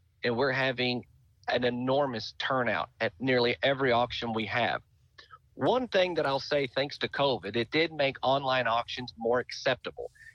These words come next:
It made online bidding more acceptable. I may be in the minority of auctioneers, but I still have more success with on-site auctions in the front yard, in the field, wherever the au-, in the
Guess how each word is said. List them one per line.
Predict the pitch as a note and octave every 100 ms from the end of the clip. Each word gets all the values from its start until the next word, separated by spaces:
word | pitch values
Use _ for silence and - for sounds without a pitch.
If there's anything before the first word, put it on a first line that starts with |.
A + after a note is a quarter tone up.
| -
It | B2
made | C3 B2+ -
online | C#3 D3 C#3 C3+ B2+
bidding | C3+ C3 G#2
more | G#2+ A#2+ A#2 A#2
acceptable. | - - B2 - E2+ D2 - - _ _ -
I | A2+
may | A#2 C3
be | C#3 D3
in | C3+
the | C3
minority | B2+ B2+ C3 C#3+ A#2+
of | A#2
auctioneers, | A#2 A#2+ - B2+ C3 B2 G#2+
but | A2
I | A#2
still | A2 - D3 C3
have | B2+ G#2+
more | G#2 B2 D3
success | - D#3+ - - B2 G#2+ - - _ _ _ -
with | G2 - -
on-site | C3 C#3 - C#3+ C3+ B2+
auctions | A2 G#2+ - G#2+ G#2 - _ _ -
in | C#3 D3
the | D3
front | - C#3+ -
yard, | B2+ A#2 A#2+
in | A#2 C#3
the | C#3
field, | - B2+ B2 B2+
wherever | C3+ D3 D3 C3+
the | A#2
au-, | A#2+ B2
in | - C#3
the | C3